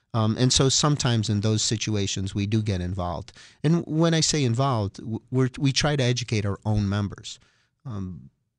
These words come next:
in terms of who we think, uh, <laughs> again, which side are you on? Are you gonna be on the side of the people who have abundance,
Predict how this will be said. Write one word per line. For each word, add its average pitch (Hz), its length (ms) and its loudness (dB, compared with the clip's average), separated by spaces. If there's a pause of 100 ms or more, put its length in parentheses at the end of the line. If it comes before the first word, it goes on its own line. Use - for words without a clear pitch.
(100)
in 104 120 0
terms 101 400 -2
of 95 280 -4
who 110 220 -2
we 107 140 0
think, 101 320 -4 (220)
uh, 101 80 -8 (460)
<laughs> - 460 -2
again, 107 460 2 (480)
which 120 180 0
side 110 280 2
are 98 80 0
you 98 180 0
on? 92 240 -2
Are 90 140 -6
you 90 120 -6
gonna 101 220 -2
be 101 180 -4
on 101 140 -2
the 92 80 -6
side 101 340 -4
of 98 140 -8
the 98 80 -8
people 104 440 -6
who 95 300 -6 (160)
have 101 200 -2
abundance, 131 640 -2